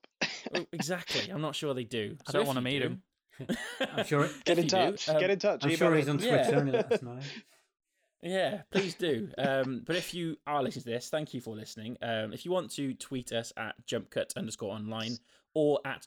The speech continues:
Speaker 2: jumpcast underscore for our official podcast account, uh, please let us know and tweet us what are your favourite Tom Cruise performances,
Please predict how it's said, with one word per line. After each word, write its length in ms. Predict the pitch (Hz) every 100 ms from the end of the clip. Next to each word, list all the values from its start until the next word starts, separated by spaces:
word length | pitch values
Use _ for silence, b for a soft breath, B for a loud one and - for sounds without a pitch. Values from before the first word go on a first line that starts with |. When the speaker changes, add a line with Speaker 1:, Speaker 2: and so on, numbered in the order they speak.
| -
Speaker 2:
jumpcast 480 | 120 - 127 - 131
underscore 400 | 117 - 147 151
for 180 | -
our 60 | 104
official 300 | - 117 107
podcast 500 | - 143 - - -
account, 280 | - 143 131 - _ _ -
uh, 160 | 131 123
please 380 | - 185 165
let 140 | 175 165
us 120 | -
know 180 | 165 127
and 100 | 113
tweet 200 | 151 107
us 160 | - 123
what 220 | 131 -
are 140 | 120
your 240 | 117 117 113
favourite 540 | - 120 117 110 -
Tom 260 | - 113 110
Cruise 220 | 131 120
performances, 760 | 117 127 120 117 - 120 -